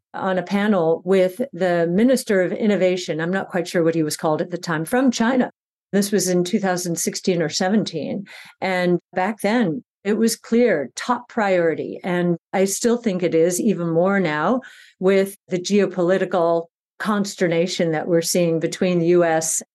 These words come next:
and China. But we see Hong Kong,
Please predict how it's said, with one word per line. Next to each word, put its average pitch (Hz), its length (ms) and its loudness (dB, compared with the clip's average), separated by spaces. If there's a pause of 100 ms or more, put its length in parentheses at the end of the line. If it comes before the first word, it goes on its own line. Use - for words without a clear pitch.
(140)
and 175 200 -2
China. 160 580 -4 (360)
But 262 300 0 (260)
we 226 180 2
see 185 520 0 (240)
Hong 202 240 2
Kong, 220 480 0